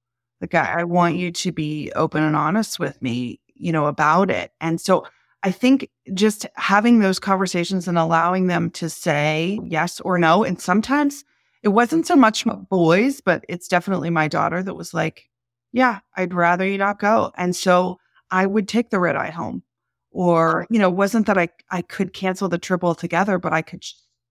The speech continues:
squeeze it in, you know, shorten it so that it felt better for her. But I do think doing regular check-ins with them, like, along the way makes a huge difference because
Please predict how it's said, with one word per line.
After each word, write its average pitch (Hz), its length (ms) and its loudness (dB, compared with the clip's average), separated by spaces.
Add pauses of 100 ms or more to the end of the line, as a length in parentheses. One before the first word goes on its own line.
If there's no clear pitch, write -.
(220)
squeeze 170 440 -4
it 160 100 -2
in, 156 420 -4
you 180 100 -8
know, 160 180 -2
shorten 180 460 0
it 262 280 -4
so 170 280 -2
that - 260 -2 (120)
it 160 140 -2 (600)
felt 165 500 0 (100)
better 156 240 0
for - 200 -8
her. - 280 -10 (540)
But 208 140 4
I 202 120 4
do 220 260 2
think 277 340 2 (120)
doing 196 360 2
regular 165 440 2
check-ins 190 560 -4
with 226 180 -2
them, 240 260 4
like, 190 200 -2
along 170 360 2
the 165 100 0
way 165 560 0 (400)
makes 175 320 -4
a 180 60 -2
huge 156 340 -8
difference - 480 -6
because 160 760 -6